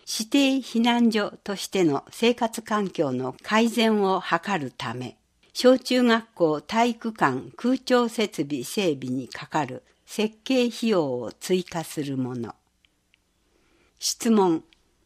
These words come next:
空調工事に合わせて屋根、外壁などの断熱化も行うが、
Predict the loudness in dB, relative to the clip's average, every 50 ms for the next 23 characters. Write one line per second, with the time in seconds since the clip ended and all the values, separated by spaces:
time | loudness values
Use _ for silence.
0 | _ _ _ _ _ _ _ _ _ _ _ 2 2 2 4 4 2 2 2 2
1 | 2 2 2 2 2 2 4 4 6 6 4 4 2 0 -4 -6 -4 -4 -4 -4
2 | -2 -6 -8 -10 -10 _ _ _ _ _ _ _ 2 4 4 4 4 2 -2 -4
3 | -6 _ _ _ _ _ -2 0 0 0 0 0 0 -2 0 2 0 2 2 0
4 | 0 0 0 2 2 0 0 -2 0 0 2 4 4 2 2 0 -2 -6 -6 -2
5 | -2 0 0 0 -2 -2 -2 -6 -8 -2 -2 0 0 0 0 -2 -2 -2 -4 -6
6 | -8